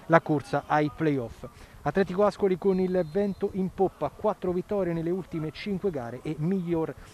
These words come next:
attacco del, eh, girone. Giandomenico schiera la difesa a cinque in fase di non possesso con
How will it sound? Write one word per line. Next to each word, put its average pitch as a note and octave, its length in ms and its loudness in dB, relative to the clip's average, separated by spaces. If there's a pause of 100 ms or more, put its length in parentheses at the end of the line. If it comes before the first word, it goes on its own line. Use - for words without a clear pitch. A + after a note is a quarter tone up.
(140)
attacco E3+ 540 2
del, E3 440 0
eh, E3 100 0
girone. C#3+ 400 -2 (320)
Giandomenico F#3 600 4
schiera F#3 340 2
la F3 120 2
difesa F3 400 -2
a E3+ 40 0
cinque F#3 420 -4
in D3+ 60 -2
fase F3 320 -2
di E3 120 -2
non F3+ 280 0
possesso E3+ 520 -4
con E3+ 300 0